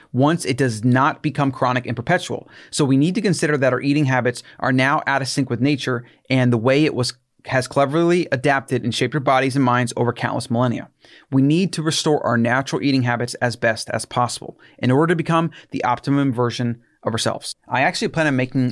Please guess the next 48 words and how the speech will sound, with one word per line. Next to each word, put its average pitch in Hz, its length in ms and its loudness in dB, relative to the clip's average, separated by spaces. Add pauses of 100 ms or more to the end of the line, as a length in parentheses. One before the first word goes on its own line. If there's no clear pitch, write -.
(120)
quite 123 220 0
a - 20 -2
few 120 140 -6
videos 113 280 0
on 120 120 0
this. 127 220 -2
I'm 120 240 -2
also 127 180 -2
gonna 120 140 -2
probably 120 240 0
do 117 120 2
a - 20 4
longer 113 260 0
podcast 117 600 -4
where 120 180 0
I 113 40 2
read 113 260 -2
through 123 100 -2
some 117 200 -4
of 104 100 -8
my 113 160 -4
highlights. 120 560 -2 (300)
You 120 120 -6
can 127 100 2
get 131 120 2
on 123 60 0
the 120 80 -2
A - 20 2
M 127 100 2
five 123 160 0
newsletter 120 260 0
to 113 40 0
make 117 120 -2
sure 120 120 -2
you 113 40 0
don't 117 80 0
miss 120 160 -2
those 117 240 0
over 113 200 -2
at 110 60 -4
Colin 113 260 -4
dot 104 180 -4
coach. 127 340 -4 (500)
And 127 480 2 (100)
there's 127 200 2
a 139 40 4
lot 139 260 2
here. 131 420 -2